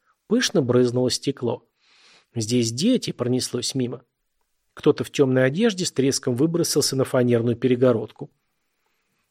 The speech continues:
Кабина внизу пустовала, зато вовсю орудовали ОМОНовцы, на этот раз в красных шлемах. Они запихивали всех до упора в вагоны поезда. Виктора вдавили в самую гущу, кто-то мешал закрывавшимся дверям ногой,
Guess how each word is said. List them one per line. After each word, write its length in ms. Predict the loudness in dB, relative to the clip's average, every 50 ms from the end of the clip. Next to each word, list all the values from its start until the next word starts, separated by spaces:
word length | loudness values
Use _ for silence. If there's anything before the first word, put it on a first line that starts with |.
| _ _
Кабина 340 | 2 4 4 4 4 2 2
внизу 300 | 4 2 2 2 2 0
пустовала, 680 | 0 -4 -6 0 2 2 4 6 6 6 6 4 4
зато 240 | 2 2 2 2 2
вовсю 420 | 2 2 2 2 0 0 2 4 6
орудовали 420 | 6 4 4 2 2 2 4 4
ОМОНовцы, 560 | 6 4 4 4 4 2 2 -2 -4 -6 -2 -2
на 60 | -2
этот 200 | 0 0 0 2
раз 180 | 2 2 0
в 60 | -2 -4
красных 460 | 0 2 2 2 2 -2 -4 -4 -4
шлемах. 540 | -4 -2 -2 -4 -6 -6 -8 -14 -16 -20 _ _ _ _ -20 -20 -20 _
Они 260 | 0 2 4 4 6
запихивали 540 | 6 4 4 2 0 -4 -2 0 2 2 2
всех 320 | 2 0 0 0 0 2 4
до 120 | 4 4
упора 340 | 4 4 2 2 4 4 4
в 100 | 4 4
вагоны 400 | 2 2 2 4 2 2 2 0
поезда. 520 | 0 0 -2 -2 -2 -4 -6 -10 -12 -12 _ _ _ _ _ _ _ _ _
Виктора 460 | -6 -2 0 0 0 2 4 4 4 4
вдавили 440 | 6 6 6 6 6 4 0 0
в 80 | 0 -2
самую 380 | 0 0 2 2 4 2 2 2
гущу, 640 | 0 0 0 0 0 -2 -4 -4 -6 -10 -12 -16 _
кто-то 320 | -2 2 2 4 4 4 2
мешал 400 | 2 2 0 2 2 2 2 2
закрывавшимся 760 | 0 -2 0 0 2 4 4 2 2 0 -2 -2 -2 -2 -2
дверям 380 | 4 6 6 6 6 6 4
ногой, 460 | 2 2 2 2 0 0 -2 -2 -4